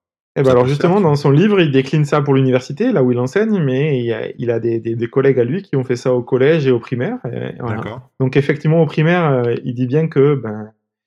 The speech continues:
Speaker 1: tous ne sont pas prêts à le faire, donc il y en a pour certains ça marche, et il y en a d'autres, ben, ça marche pas, donc il faut revenir à un système un peu plus traditionnel et, et, et classique, mais pour ceux qui ça marche, euh, c'est vraiment intéressant.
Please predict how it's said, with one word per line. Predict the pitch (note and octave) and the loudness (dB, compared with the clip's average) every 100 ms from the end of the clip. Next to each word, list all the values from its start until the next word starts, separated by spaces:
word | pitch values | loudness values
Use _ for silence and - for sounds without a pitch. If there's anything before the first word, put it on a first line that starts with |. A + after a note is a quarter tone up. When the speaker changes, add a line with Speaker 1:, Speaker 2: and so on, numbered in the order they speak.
| _ _ _ _ _ _ _ F#3 | _ _ _ _ _ _ _ -4
Speaker 1:
tous | E3+ - | -2 0
ne | C#3+ | 0
sont | D3 C#3 | 2 2
pas | C#3+ C3+ | 2 0
prêts | - E3 D#3 | 0 2 4
à | A#2+ | 4
le | B2 | 2
faire, | - B3 B3 | 2 2 2
donc | C#3 C3+ | 0 2
il | |
y | |
en | B2+ | 0
a | B2 | 0
pour | B2 | -4
certains | - - C#3 | -4 -2 -2
ça | C3+ A2+ | -4 -2
marche, | D#3 G#3+ C#3 | -2 0 -2
et | |
il | A#2+ | -2
y | |
en | G#2+ | -2
a | |
d'autres, | A#2 D#3+ - | 0 0 0
ben, | G2 - | -4 -6
ça | - A2+ | -8 -10
marche | G#2 - | -10 -4
pas, | E3+ | 0
donc | D3 B2+ | 0 -2
il | A#2+ | -8
faut | - A2+ | -8 -8
revenir | A2+ A2+ A2+ B2+ | -4 -4 -2 -4
à | |
un | A#2 | -4
système | A#2 A#2 A#2+ | -8 -8 -6
un | A#2 | -6
peu | A#2+ | -8
plus | A2+ A#2+ A#2 - | -8 -8 -8 -10
traditionnel | - A2+ A#2+ A#2 A2+ B2+ B2 | -10 -10 -10 -8 -4 -2 -4
et, | A2+ - | -6 -8
et, | - A#2 - C3 | -8 -8 -8 -10
et | |
classique, | - D3+ E3 G#3+ - | -6 -6 -4 -8 -6
mais | A#2 A2+ | -8 -8
pour | A#2 A#2 | -10 -8
ceux | B2+ | -8
qui | B2+ B2 | -8 -12
ça | A#2 | -10
marche, | A#2+ C#3+ - B2+ | -8 -8 -8 -10
euh, | A#2+ C3 - | -12 -14 -16
c'est | |
vraiment | B2+ A#2 A#2 A2+ - | -10 -8 -6 -10 -10
intéressant. | C3 B2 C3+ C#3+ C#3+ | -10 -6 -6 -8 -12